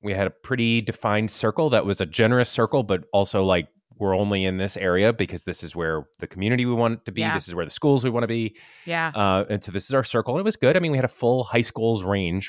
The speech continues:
Speaker 1: worth
Speaker 2: Yeah.
Speaker 1: of, uh, houses. And this house came in the market and it was owned by a lady who had passed away. She had raised a bunch of kids in this house.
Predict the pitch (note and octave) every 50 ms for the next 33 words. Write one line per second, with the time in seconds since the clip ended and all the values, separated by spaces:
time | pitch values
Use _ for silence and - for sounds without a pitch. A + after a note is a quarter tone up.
0 | - - F#2+ F#2 F#2 G2+ F#2+ F#2 F2+ E2 - - _ _ _ F#2 G2 F#2+ F#2 F2+
1 | - - F#2+ F#2 G2 - A2 A2 A2 - - A#2 A2 A2 A2+ - - A#2+ C3 -
2 | - B2+ A2+ G#2+ G2+ F#2+ F#2+ G#2 - B2+ A2+ - - A2 G2 F#2+ G2 F#2+ F#2+ F2
3 | - _ _ G2 G2 - _ G2+ F#2 F#2 F2+ F2+ F2 E2+ - - - - _ _
4 | _ _ - G2+ G2+ G#2 A2 A2 A2 - F2+ F2+ F2+ F2 F2+ F#2 - F2+ F2 F2+
5 | F#2 F#2+ G2 F2 E2+ F2+ D#2+ - F2+ F#2+ F#2 - - G#2 F#2+ F#2 F#2+ A2 C3+ -
6 | _ _ _ _ _ _ _ _ _ - - G#2+ F2+ F2 F2 F#2 F#2 F2+ F2+ F2
7 | E2 - - - - - _ - F#2 - G2 G2 - - - - - G#2 G2+ G2
8 | - A2 G2+ G2+ G2+ - - F2+ F2 G2 A2+ A2 - - -